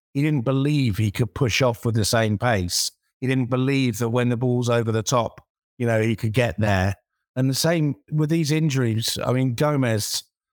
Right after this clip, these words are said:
for him to have the mental resilience to come back from the physical pain he's been in and to still believe that he can compete without getting injured. Same with Van Dijk, even, it, it just seems. They, they, they don't seem to have that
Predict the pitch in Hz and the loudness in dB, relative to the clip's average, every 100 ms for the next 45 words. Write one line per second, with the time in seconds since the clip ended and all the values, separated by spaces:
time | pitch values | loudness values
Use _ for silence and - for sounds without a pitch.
0 | _ - 135 147 139 143 131 127 123 135 | _ -2 0 0 0 0 0 0 0 0
1 | 135 123 117 113 135 127 104 95 - - | -2 -2 -2 0 0 0 0 -2 -4 -2
2 | 120 113 117 104 - - _ 120 110 107 | -2 0 -2 -2 -6 -20 _ -2 0 0
3 | 101 92 - 139 127 - 95 98 101 92 | -2 -4 -2 0 0 0 0 2 2 2
4 | 92 - 95 87 82 85 _ _ _ - | -2 0 0 2 0 -2 _ _ _ 0
5 | 117 117 107 - 127 120 117 120 113 92 | 0 0 -4 -2 -2 0 0 0 0 0
6 | 113 107 110 - 120 120 - 104 101 104 | 0 0 0 0 0 0 -2 -2 0 0
7 | 90 113 120 117 - 110 110 110 110 107 | -2 -2 0 -2 -2 0 2 2 2 0
8 | 104 - _ _ _ - 170 170 156 131 | -2 -4 _ _ _ -4 -2 0 -2 0
9 | 131 117 110 143 131 - 107 98 95 95 | 0 0 0 0 -2 -2 0 0 0 0
10 | 110 110 110 101 - 107 92 95 - _ | 0 0 0 0 2 2 2 0 -2 _
11 | _ _ 127 120 135 120 135 143 156 - | _ _ -6 -4 -4 -2 0 0 0 0
12 | 156 135 131 131 127 - | 0 0 0 0 -2 -2